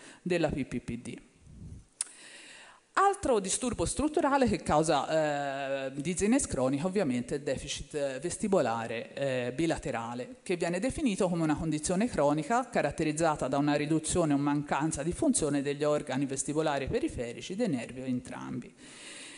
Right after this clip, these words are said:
Eh, tra i sintomi, eh, che possono essere, oltre che vestibolari, cognitivi, autonomici, neurologici, audiologici, spicca chiaramente, eh, la dizziness. È una condizione a bassa prevalenza e si calcola che si,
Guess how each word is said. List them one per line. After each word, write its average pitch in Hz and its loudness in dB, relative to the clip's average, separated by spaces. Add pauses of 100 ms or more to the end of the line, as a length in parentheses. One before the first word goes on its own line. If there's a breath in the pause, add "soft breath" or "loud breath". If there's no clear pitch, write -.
(280 loud breath)
Eh, 165 2
tra 196 2
i 185 4
sintomi, 196 4
eh, 143 4
che 147 -4
possono 151 2
essere, 143 -2
oltre 165 2
che 160 -2
vestibolari, 147 0
cognitivi, 147 -2
autonomici, 147 0
neurologici, 147 -2
audiologici, 180 -2 (140 loud breath)
spicca - -2
chiaramente, 156 0
eh, 131 -4
la 123 -2 (100)
dizziness. 135 -4
È 202 -2
una 190 2
condizione 202 2
a 175 2
bassa 151 0
prevalenza 139 -2
e 151 -8
si 165 -8
calcola 156 -4
che 139 -10
si, 139 -12